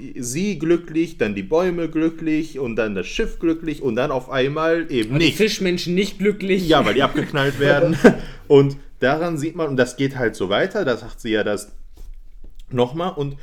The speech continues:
Speaker 1: jetzt wird's interessant, sie, während sie am Essen ist und dann die Germa auch, ähm, von der Kanone, ähm, ja, ja, ein bisschen abgeknallt wird, <laughs> ähm, sieht man ihre, also diese, diese Mutter da und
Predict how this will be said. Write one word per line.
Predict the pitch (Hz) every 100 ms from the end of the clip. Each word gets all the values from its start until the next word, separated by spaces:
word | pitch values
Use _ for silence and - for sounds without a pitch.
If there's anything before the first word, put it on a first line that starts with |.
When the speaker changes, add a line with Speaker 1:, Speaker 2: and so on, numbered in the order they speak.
| - -
Speaker 1:
jetzt | 120 190 -
wird's | 202 190
interessant, | 170 165 156 185 156
sie, | 120 127 127 - 120
während | 117 170 180 139
sie | 123
am | 107
Essen | 135 139 190 196
ist | 226 -
und | 147 135 135 -
dann | 123 117
die | 117 113 110
Germa | 117 139 143 135
auch, | 117 113 110 -
ähm, | 120 107 107
von | - 117 104
der | 98
Kanone, | 113 117 143 156 147 147 143 123 147
ähm, | 139 135 127 - - - - - 127
ja, | 113 92 85 - - - - - - - - - - -
ja, | - 90
ein | 85
bisschen | 87 92 98
abgeknallt | - 143 151 143 139
wird, | 147 147 208 - -
<laughs> | - 175
ähm, | 151 143 135 139 - -
sieht | 110 110 151 -
man | 170 185 196 - - -
ihre, | 139 135 131 123 120 113
also | 117 104
diese, | 107 98 104 98
diese | 92 92 92
Mutter | 87 135 139 180
da | 165 180 - - - - - - -
und | 139 143 139